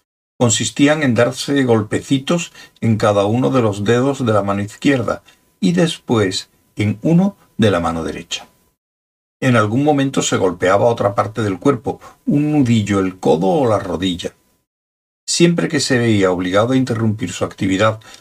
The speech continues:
por las exigencias de la comida, se ponía a guiñar los ojos y de vez en cuando asentía con la cabeza.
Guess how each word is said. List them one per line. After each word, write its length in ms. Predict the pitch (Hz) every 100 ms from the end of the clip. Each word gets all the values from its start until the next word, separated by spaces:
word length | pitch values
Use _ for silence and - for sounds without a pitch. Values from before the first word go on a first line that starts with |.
| _
por 180 | - 101
las 340 | 95 92 -
exigencias 920 | - - - - - 120 120 - 95 90
de 100 | 98
la 140 | 87
comida, 480 | 98 113 165 185 226 _ - - _ -
se 180 | 131
ponía 420 | 107 104 113 135 -
a 180 | -
guiñar 360 | 107 98 92 90
los 260 | 90 92 156
ojos 380 | - - - - _ _ _ _ _ _
y 120 | 135
de 100 | 110
vez 180 | 95 92
en 100 | 117
cuando 420 | 156 147 123 131 - _ -
asentía 680 | 104 - 90 87 120 143
con 180 | 143 143
la 100 | 123
cabeza. 440 | 113 - - -